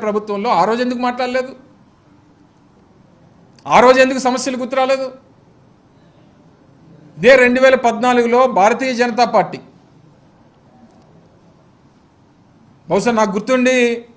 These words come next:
ఆ రోజు రాష్ట్రానికి సంబంధించినటువంటి బీజేపీ మేనిఫెస్టో ఇదే విశాఖపట్నంలో ప్రకటించారు. ఐదు సంవత్సరాలు కాదు, పది సంవత్సరాలు ప్రత్యేక హోదా ఇవ్వాలని చెప్పి చెప్పారు. ఏమైపోయింది?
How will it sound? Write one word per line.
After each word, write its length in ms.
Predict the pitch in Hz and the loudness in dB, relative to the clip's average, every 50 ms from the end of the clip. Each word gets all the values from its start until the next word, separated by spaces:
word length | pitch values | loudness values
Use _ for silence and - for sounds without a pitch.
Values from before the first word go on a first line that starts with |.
| _ _ _ _ _ _ - | _ _ _ _ _ _ -6
ఆ 80 | 262 320 214 | -4 -2 0
రోజు 200 | 226 233 233 240 226 202 | 0 0 0 0 2 4
రాష్ట్రానికి 420 | 214 233 233 - 247 240 240 240 240 | 2 2 2 0 -2 -4 -2 -4 -4
సంబంధించినటువంటి 840 | 226 226 233 226 226 214 220 226 220 196 214 226 220 208 214 226 220 220 214 190 - 143 143 147 | -4 -4 -4 -6 -6 -6 -8 -8 -8 -6 -4 -6 -4 -4 -6 -8 -8 -8 -10 -12 -16 -14 -8 -6
బీజేపీ 420 | 185 214 202 233 247 226 - 233 208 185 | -6 -4 -2 -2 -4 -4 -4 -6 -4 -4
మేనిఫెస్టో 500 | 185 214 240 233 262 240 - - 190 143 - - _ _ _ _ _ _ _ - | -2 -4 -2 -2 -2 -4 -4 -8 -10 -12 -12 -18 _ _ _ _ _ _ _ -8
ఇదే 160 | 151 170 240 240 214 | 0 0 0 2 0
విశాఖపట్నంలో 500 | 208 - 247 247 240 240 233 233 226 214 233 | 0 0 0 2 2 0 -2 -2 -4 -4 -2
ప్రకటించారు. 480 | 208 208 208 208 202 - 170 151 - - - _ _ _ _ _ _ _ _ _ _ _ _ _ _ _ _ _ _ _ _ _ _ | -4 -4 -4 -6 -8 -8 -10 -10 -10 -16 -20 _ _ _ _ _ _ _ _ _ _ _ _ _ _ _ _ _ _ _ _ _ _
ఐదు 200 | 147 185 233 208 - | -2 -2 -2 0 -2
సంవత్సరాలు 360 | 233 247 247 247 262 262 254 247 | -2 -2 0 0 0 0 2 2
కాదు, 160 | 247 247 254 254 - | 2 0 0 0 0
పది 140 | 233 226 226 - | -2 -2 -2 -4
సంవత్సరాలు 360 | 240 262 254 - 277 269 240 254 | -6 -6 -4 -2 -2 -2 -2 -2
ప్రత్యేక 240 | 247 214 247 247 233 | -4 -2 -2 -2 -2
హోదా 180 | 233 226 233 226 214 | -2 -2 -2 -4 -4
ఇవ్వాలని 280 | 208 214 208 208 196 190 | -2 -2 -2 -2 -4 -6
చెప్పి 140 | 190 165 170 | -8 -10 -10
చెప్పారు. 280 | 160 165 - 147 127 - - _ _ _ _ _ _ _ _ _ _ _ - 160 | -12 -12 -12 -14 -14 -16 -20 _ _ _ _ _ _ _ _ _ _ _ -10 -8
ఏమైపోయింది? 420 | 196 220 226 226 220 226 226 226 | -6 -6 -8 -8 -10 -10 -10 -10